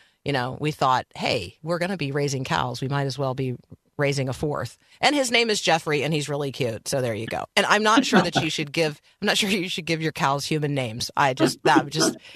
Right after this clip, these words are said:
we used to call our cows things that were like cuts of meat. So, you know, we've had, um,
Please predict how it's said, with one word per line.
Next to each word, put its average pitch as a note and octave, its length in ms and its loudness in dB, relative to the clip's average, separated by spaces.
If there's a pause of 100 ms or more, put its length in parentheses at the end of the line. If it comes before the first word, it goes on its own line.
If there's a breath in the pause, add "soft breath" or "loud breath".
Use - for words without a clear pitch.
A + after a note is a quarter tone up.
(200 loud breath)
we B3+ 140 2
used F#4+ 180 4
to G4 60 0
call B3+ 260 4
our A#3+ 140 4
cows G#3+ 340 4
things G3+ 280 -2
that F3+ 120 2
were F3+ 120 0
like F3 180 2
cuts F3 240 -2
of E3+ 100 -2
meat. E3 360 -2
So, F3 180 0
you E3+ 100 -2
know, E3 80 -2
we've E3+ 140 0
had, D#3+ 260 0 (360)
um, D3 360 2